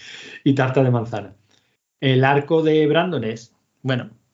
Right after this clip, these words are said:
sencillito, lo que se espera, tiene, tiene su mensaje, por supuesto, hay que rebelarse ante <laughs> las injusticias, ¿no? Te tienes que poner en tu sitio, no basta con tragar, tragar y tragar, y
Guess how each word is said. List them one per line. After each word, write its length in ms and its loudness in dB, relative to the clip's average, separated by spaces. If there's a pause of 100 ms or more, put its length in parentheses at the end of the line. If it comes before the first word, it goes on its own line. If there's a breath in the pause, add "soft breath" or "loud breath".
(880)
sencillito, 680 -2
lo 140 -8
que 100 -12
se 120 -12
espera, 480 2
tiene, 720 -4
tiene 200 2
su 120 0
mensaje, 420 0
por 140 -2
supuesto, 480 0 (360 loud breath)
hay 120 -2
que 120 2
rebelarse 420 2
ante 400 2
<laughs> 20 2
las 240 2
injusticias, 800 2
¿no? 240 -2
Te 120 0
tienes 200 4
que 80 4
poner 240 2
en 60 -4
tu 120 -2
sitio, 440 2 (360 loud breath)
no 420 4
basta 300 0
con 140 0
tragar, 380 0
tragar 320 -2
y 80 2
tragar, 500 0
y 360 -10